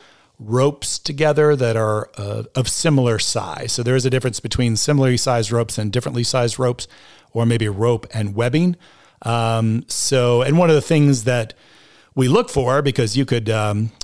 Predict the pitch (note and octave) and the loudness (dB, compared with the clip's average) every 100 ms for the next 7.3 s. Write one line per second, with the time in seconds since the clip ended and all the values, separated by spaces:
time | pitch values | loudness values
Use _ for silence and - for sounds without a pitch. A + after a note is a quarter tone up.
0 | - - C3 G#2 - B2 - _ - D3 | -8 -2 0 0 -2 -4 -4 _ -2 0
1 | C3+ A2+ B2 C3+ - - A#2+ A2+ B2 A2+ | 2 2 0 0 -4 -4 -2 -2 0 0
2 | A2 G#2+ - A#2 A2+ - B2+ A2 A#2+ A2+ | -2 -2 -2 -2 -2 0 0 2 2 2
3 | G#2 A2 G#2+ A2 A2+ A#2 A2+ C3 A2+ A2+ | 0 -2 -2 -2 -2 -2 -2 -2 0 -2
4 | A#2 G#2+ B2 A#2+ A#2+ A2+ G#2+ - _ G#2+ | -2 -2 2 2 2 0 -4 -10 _ -6
5 | A2 G#2+ G#2 A#2+ A2+ G#2+ A2 G2+ G#2+ A#2 | -4 -4 -6 -4 -4 -4 -6 -4 -6 -4
6 | G#2+ A2 A2+ A2 - A#2+ A#2 A#2 B2 - | -4 -2 -2 -4 -6 -2 0 0 -2 -4
7 | G#2 A#2+ C#3 | -2 0 0